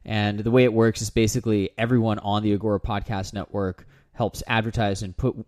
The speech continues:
um, uh, bring the message out for these really interesting shows that, um, or, or products that are going on. I ended up listening to, like, all of Tides of History. It's now one of my favorite podcasts. So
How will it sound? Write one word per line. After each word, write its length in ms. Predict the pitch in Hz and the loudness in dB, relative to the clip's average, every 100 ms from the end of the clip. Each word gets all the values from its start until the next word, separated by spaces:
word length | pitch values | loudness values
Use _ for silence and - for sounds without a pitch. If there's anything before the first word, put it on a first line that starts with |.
| - | -8
um, 500 | 95 90 90 87 92 _ _ _ - _ | -4 -4 -6 -12 -18 _ _ _ -20 _
uh, 240 | 95 92 87 | -10 -8 -8
bring 300 | 87 131 131 | -2 0 0
the 80 | 113 | -2
message 320 | 107 - 107 | -2 -4 -6
out 180 | 95 95 | -6 -8
for 140 | - | -8
these 260 | 98 92 95 | -6 -6 -6
really 240 | 113 104 | -4 -4
interesting 500 | 95 110 - 107 98 | -6 -10 -14 -14 -14
shows 580 | 87 - 101 92 87 - - _ _ _ - | -12 -2 0 0 -2 -8 -18 _ _ _ -8
that, 320 | 101 90 90 | -4 -2 -2
um, 600 | 85 87 85 85 82 95 _ | -2 -4 -4 -8 -14 -18 _
or, 300 | - 98 87 80 | -8 -6 -6 -6
or 180 | - 90 | -8 -8
products 480 | - 98 92 87 - | -6 -4 -4 -4 -6
that 100 | 90 | -8
are 60 | 87 | -6
going 300 | 92 87 87 | -8 -8 -8
on. 260 | 85 82 - | -8 -8 -2
I 140 | 117 | 0
ended 200 | 120 110 | 2 0
up 120 | 98 | -2
listening 480 | 101 104 107 113 90 | -2 -2 0 -4 -10
to, 280 | - 101 92 - | -10 -8 -8 -10
like, 180 | - 95 - | -8 -8 -2
all 220 | 104 113 | 2 4
of 80 | 104 | 2
Tides 280 | - 101 95 | 0 -2 -4
of 80 | |
History. 400 | 95 101 - 95 | -6 -6 -6 -4
It's 140 | 87 - | -4 -4
now 120 | 95 | -4
one 140 | 95 | -4
of 60 | 95 | -6
my 100 | 90 | -8
favorite 320 | - 92 90 | -8 -8 -8
podcasts. 520 | - 82 82 82 87 | -8 -8 -8 -10 -10
So 320 | - 110 87 | -6 -2 -2